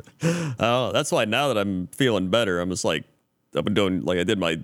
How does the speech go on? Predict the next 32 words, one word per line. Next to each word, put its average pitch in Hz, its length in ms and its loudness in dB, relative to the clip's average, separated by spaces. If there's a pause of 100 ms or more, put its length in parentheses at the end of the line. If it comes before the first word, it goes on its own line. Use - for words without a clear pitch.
(100)
three 107 220 0
and 101 80 0
a 92 100 0
half 98 480 -2
hour 98 320 2
Baldur 95 440 0
Gate 92 280 0
stream, 92 460 0
and 71 80 0
then 71 80 2
I'm 71 100 -2
just 69 160 -4
like, 73 160 0
yeah. 80 160 2
Although 98 240 2
I 95 80 0
felt 151 260 0
a 117 40 -2
little, 117 240 2
like, 82 180 0
uh, 107 160 2
afterwards, 101 580 -2
but 73 140 -4
not, 87 220 0
like, 73 180 -2
bad. 76 260 0
But 62 120 -6
so - 120 -4
I'm 73 100 -2
trying 87 260 0
to, 80 80 0
like, 73 220 -2